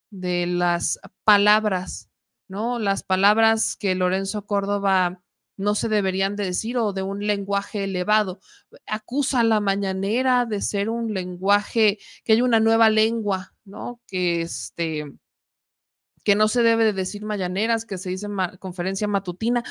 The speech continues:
O sea, Lorenzo Córdoba está más preocupado por cómo decimos mañanera o conferencia matutina que por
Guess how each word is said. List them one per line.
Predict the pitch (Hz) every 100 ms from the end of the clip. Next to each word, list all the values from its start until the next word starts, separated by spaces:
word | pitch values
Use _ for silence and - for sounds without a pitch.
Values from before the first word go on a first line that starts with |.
| - -
O | -
sea, | 262 214 - 240
Lorenzo | 262 285 349 370
Córdoba | 370 349
está | 330 311
más | 349
preocupado | 339 339 262 285 311 302
por | 240
cómo | 254 277
decimos | 277 - 254 269 254
mañanera | 226 208 220 247
o | 247
conferencia | 220 208 220 233
matutina | 226 226 214 220 226
que | -
por | - 202